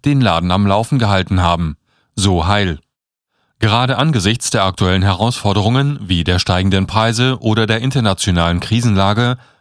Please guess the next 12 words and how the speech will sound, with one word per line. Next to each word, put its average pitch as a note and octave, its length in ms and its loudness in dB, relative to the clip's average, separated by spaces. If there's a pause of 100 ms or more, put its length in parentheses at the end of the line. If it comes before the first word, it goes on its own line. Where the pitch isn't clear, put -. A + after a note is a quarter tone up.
sei A#2+ 240 0
es - 160 -4
wichtig E2+ 360 -2
zu G2+ 140 0
sehen, A#2 420 0
dass A#2+ 200 -2
das D#3 180 -2
deutsche E2+ 380 0
Rentensystem G2 600 0
funktioniere, G2 760 0 (240)
sagte D#2+ 400 -4
Heil. E2+ 320 0